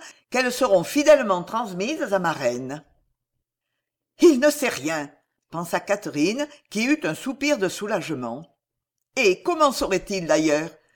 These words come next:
Suis-je folle d'avoir de pareilles imaginations ? » La certitude de la sécurité absolue rasséréna son visage. Selon son attitude favorite, elle s'accouda au bras du fauteuil, le menton dans sa main, et son regard,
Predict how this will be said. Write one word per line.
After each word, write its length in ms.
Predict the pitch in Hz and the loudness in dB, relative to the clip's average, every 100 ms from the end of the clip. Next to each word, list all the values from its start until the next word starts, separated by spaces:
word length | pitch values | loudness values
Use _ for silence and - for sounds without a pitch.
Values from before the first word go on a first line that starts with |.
| _ _ _ | _ _ _
Suis-je 340 | - 320 190 | 2 2 2
folle 540 | 190 - 349 349 220 190 - - | -4 -2 2 4 4 2 -4 -2
d'avoir 280 | 208 196 214 | 0 0 -2
de 100 | 196 | -2
pareilles 520 | - 285 285 285 240 226 | 2 4 6 4 2 -4
imaginations ? » 880 | 202 202 208 190 185 - 156 143 160 _ _ _ _ _ _ _ _ _ _ - | -2 -2 -2 -6 -6 -6 -8 -8 -14 _ _ _ _ _ _ _ _ _ _ -6
La 80 | 165 | -4
certitude 680 | - 311 285 233 240 277 | -2 -2 -2 -6 -4 -4
de 140 | 233 147 | 0 0
la 120 | 143 | 0
sécurité 580 | - 285 302 269 233 202 | -2 -6 -4 -6 -4 -2
absolue 580 | 147 - 247 175 180 277 | -2 -4 -6 -4 -4 -6
rasséréna 640 | 196 208 254 180 165 226 | -6 -8 -6 -4 -2 -4
son 180 | - 214 | -4 -6
visage. 640 | 160 139 127 117 120 147 151 _ _ _ _ _ _ _ | -6 -4 -2 -4 -8 -12 -16 _ _ _ _ _ _ _
Selon 320 | - 269 294 | -6 0 0
son 180 | 320 190 | 0 -2
attitude 520 | 185 196 208 226 226 | -2 -2 -8 -8 -6
favorite, 680 | 190 165 143 127 151 240 - 330 - _ - | -4 -4 -4 -2 -4 -4 -6 -10 -10 _ -2
elle 160 | 170 | -2
s'accouda 540 | 156 - 311 294 240 247 | 0 -2 -2 -4 -2 0
au 100 | 170 | 0
bras 200 | - 240 | -2 -4
du 100 | 214 | -4
fauteuil, 600 | - 147 - 143 214 311 - - | -8 -10 -2 0 0 -4 -10 -14
le 120 | 160 | -6
menton 440 | 160 208 247 285 285 | -2 -2 -2 -6 -4
dans 180 | 202 165 | -4 -6
sa 160 | - | -4
main, 360 | 139 135 202 311 _ _ - | -4 -4 -4 -6 _ _ -6
et 80 | 277 | -4
son 220 | - 220 | -2 -4
regard, 500 | 160 131 170 196 | -4 -2 -2 -2